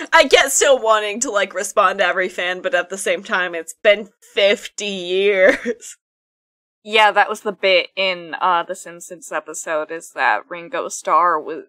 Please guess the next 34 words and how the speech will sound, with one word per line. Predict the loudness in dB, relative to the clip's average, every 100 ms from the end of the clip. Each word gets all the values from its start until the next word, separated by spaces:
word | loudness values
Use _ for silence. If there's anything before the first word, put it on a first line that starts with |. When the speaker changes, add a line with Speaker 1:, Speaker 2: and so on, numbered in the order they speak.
| _
Speaker 2:
like, | -8 -6 -6 -10
was... | -10 -12 -20 -20 _ _ _ _ _ _ _ _ _ _ _ 0
It | 4
wasn't | 4 4 0
'cause | 0 2
he | 2
was | 0
wanting | 2 4 4 4 0 -4
to | -6 -4
respond, | -4 -4 0 4 4 0
it's | -4
because | -4 -2 -2 -2
he |
was | -4 -4 -2
making | -2 -2 -4 -10 -4
good | 4 4 6 4
on | 2 -2
the | -2
fact | 0 0 -2 _
that | -6
he, | -4 -8 -10 _
like, | -2 -2 -2
told | -10 -10 -10
himself | -16 -18 -12 -10 -10
he | -10 -14
would | -12 -16
respond | -16 -10 -10 -10
to | -8
every | -8 -8 -14
single | -18 -20 -20
piece | -20 -20
of | -20 -16
fan | -14 -12
mail. | -6 -2 -2